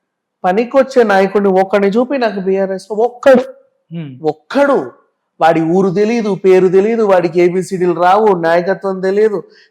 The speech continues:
Speaker 1: కనీసం జెండా ఎగరేయడం కూడా చేత కాదు,
Speaker 2: Hmm.
Speaker 1: ఆ, వందే మాత్రం పాడడం చేత కాదు, జనగణమన చేత కాదు.
Speaker 2: ఓకే.
Speaker 1: దద్దమ్మలు అంటే దద్దమ్మలు.
Speaker 2: Hmm.
Speaker 1: ఊరికి దేశానికి ఎందుకు పనికిరాని దద్దమ్మలు అందరూ ఏదైనా పార్టీలో ఉన్నారు అంటే ఇదే పార్టీ.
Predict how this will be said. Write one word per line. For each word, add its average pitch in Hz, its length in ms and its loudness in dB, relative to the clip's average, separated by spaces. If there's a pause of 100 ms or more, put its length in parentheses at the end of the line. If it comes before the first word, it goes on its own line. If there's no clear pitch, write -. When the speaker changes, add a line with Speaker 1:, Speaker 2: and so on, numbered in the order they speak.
(120)
Speaker 1:
కనీసం 226 420 2
జెండా 208 300 2
ఎగరేయడం 226 440 4
కూడా 220 120 0
చేత 214 220 -2
కాదు, 143 380 -8 (380)
Speaker 2:
Hmm. 151 320 -12
Speaker 1:
ఆ, 233 140 2 (120)
వందే 196 200 2
మాత్రం 220 400 2
పాడడం 214 320 2
చేత 190 300 0
కాదు, 160 280 -4
జనగణమన 202 560 0
చేత 202 360 2
కాదు. 165 400 0 (260)
Speaker 2:
ఓకే. 151 220 -4
Speaker 1:
దద్దమ్మలు 208 600 2
అంటే 208 200 4
దద్దమ్మలు. 190 680 0 (220)
Speaker 2:
Hmm. 147 200 -14
Speaker 1:
ఊరికి 233 340 0
దేశానికి 202 560 0
ఎందుకు 214 340 0
పనికిరాని 208 460 -2
దద్దమ్మలు 180 380 2
అందరూ 180 260 0
ఏదైనా 180 300 0
పార్టీలో 175 440 -4
ఉన్నారు 160 280 -6
అంటే 160 240 -8
ఇదే 156 180 -6
పార్టీ. 131 360 -16